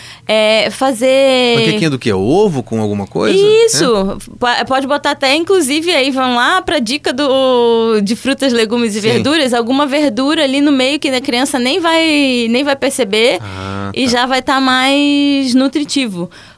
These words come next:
Speaker 1: Porque esses alimentos, assim, mais, é, sequinhos e que você já preparou prévio ao consumo,
Speaker 2: Uhum.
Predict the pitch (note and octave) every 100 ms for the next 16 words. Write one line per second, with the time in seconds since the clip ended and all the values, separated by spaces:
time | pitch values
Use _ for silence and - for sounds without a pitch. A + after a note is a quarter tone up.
0 | _ C4 - C4+ B3+ D4 D4 C4 C#4 C4
1 | B3+ B3+ A#3+ A#3 B3 A#3 A#3 B3+ A#3+ A3+
2 | A#3+ B3 - - - A3+ G#3+ G#3+ G3+ G3+
3 | G3 G3 A#3 A3+ A#3+ C4+ C#4 A3 G3+ G3
4 | G#3+ G#3 G#3+ A3+ A3 A#3+ A#3 G#3+ A#3 G3+
5 | G#3+ A3+ G#3+ G3 F#3 F3 E3+ - - -
6 | _ A3 B3 E4 A#3+ A3 G3+ G3+ F#3 -
7 | C#4 G#4 G#3+ C3+ B2+ E3+